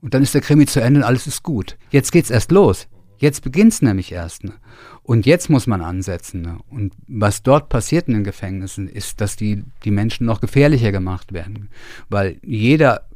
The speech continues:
jede einzelne Gefängnissparte, die man hat, also ge-, äh, nicht Gefängnissparte, jede einzelne Verbrechenssparte,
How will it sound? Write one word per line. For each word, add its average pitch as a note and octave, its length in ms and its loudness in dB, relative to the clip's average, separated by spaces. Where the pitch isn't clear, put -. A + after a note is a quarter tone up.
jede D3 240 2
einzelne C3 420 0
Gefängnissparte, A#2 920 -6
die G2+ 120 -8
man G2 380 -6
hat, C3 220 0
also A2 180 -2
ge-, - 240 -8
äh, - 40 0
nicht - 160 -4
Gefängnissparte, G#2 840 2
jede G#2+ 240 4
einzelne G2+ 560 0
Verbrechenssparte, F#2+ 1040 0